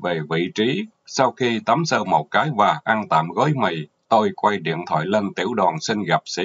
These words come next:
quan Đề Lô pháo binh, yêu cầu tác xạ các mục tiêu ngày mai. Viên sĩ quan cho biết sẽ chuyển yêu cầu của tôi về pháo đội. Mẹ kiếp, cả mặt trận Bình Long do hai liên đoàn ba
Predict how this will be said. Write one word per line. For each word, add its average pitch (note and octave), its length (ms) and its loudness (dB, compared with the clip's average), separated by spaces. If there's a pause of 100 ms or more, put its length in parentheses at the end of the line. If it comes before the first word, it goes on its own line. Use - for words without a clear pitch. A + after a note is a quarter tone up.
quan G#2 260 0
Đề E2+ 160 -6
Lô F#2+ 320 0
pháo C3+ 180 2
binh, G#2+ 320 -2 (500)
yêu A2+ 260 2
cầu F#2 300 0
tác C#3 200 0
xạ D3+ 340 0
các - 220 -4
mục F2 240 -2
tiêu G#2+ 180 4
ngày F2+ 340 0
mai. F#2 440 0 (460)
Viên G#2 300 0
sĩ F2+ 160 -2 (120)
quan G#2+ 260 2
cho G2+ 220 0
biết A#2+ 240 0
sẽ D#2 300 -2 (120)
chuyển F2 240 -2
yêu G#2+ 240 -2
cầu E2+ 280 0
của G2 200 0
tôi G#2+ 260 2
về D#2+ 160 -4 (100)
pháo A2+ 220 2
đội. D#2+ 380 -2 (640)
Mẹ E3+ 280 2 (100)
kiếp, D#3+ 180 2 (180)
cả F#3 160 4
mặt F#2+ 280 -2
trận F#2 260 0
Bình D#2+ 180 -2
Long G2+ 320 0
do G#2 120 2
hai G2+ 220 2
liên G2 260 0
đoàn D#2+ 260 0
ba G2+ 200 2